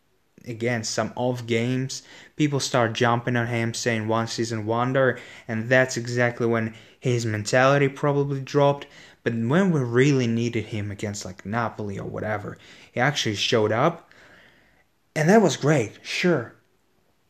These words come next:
This season he had some off games too, and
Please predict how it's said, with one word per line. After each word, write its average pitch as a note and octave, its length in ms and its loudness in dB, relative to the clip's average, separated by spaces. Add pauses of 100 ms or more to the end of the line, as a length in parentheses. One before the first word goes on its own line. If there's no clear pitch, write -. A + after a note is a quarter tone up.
(220)
This C#3 220 0
season C3 480 -2
he A#2+ 160 -12
had A2 280 -4
some A2 400 -4
off B2 260 0
games A2+ 480 -4
too, D#3 580 0
and A#2+ 420 -6